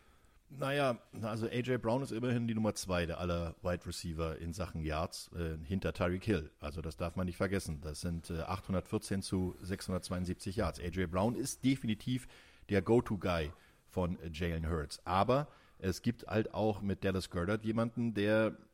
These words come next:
durchaus eine gefährliche Waffe sein kann. Und Donovan Smith ist auch einer, der, äh, Devonta Smith, nicht Donovan Smith, Entschuldigung, ähm,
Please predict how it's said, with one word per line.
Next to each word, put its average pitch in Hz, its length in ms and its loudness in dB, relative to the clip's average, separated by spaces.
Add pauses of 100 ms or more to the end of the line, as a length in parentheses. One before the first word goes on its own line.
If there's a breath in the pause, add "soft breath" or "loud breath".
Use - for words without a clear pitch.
(140)
durchaus 123 840 2
eine 104 180 0
gefährliche 104 540 0
Waffe 92 200 2
sein 117 200 0
kann. 120 220 0
Und 101 140 0
Donovan 101 300 2
Smith - 320 -2 (1000 loud breath)
ist 135 360 4
auch 117 400 6
einer, 151 320 2
der, 135 400 2
äh, 95 160 6 (120)
Devonta 92 380 2
Smith, 76 260 -6
nicht 82 160 -4
Donovan 80 280 -4
Smith, - 180 -12
Entschuldigung, 87 460 -2 (280 loud breath)
ähm, 90 360 2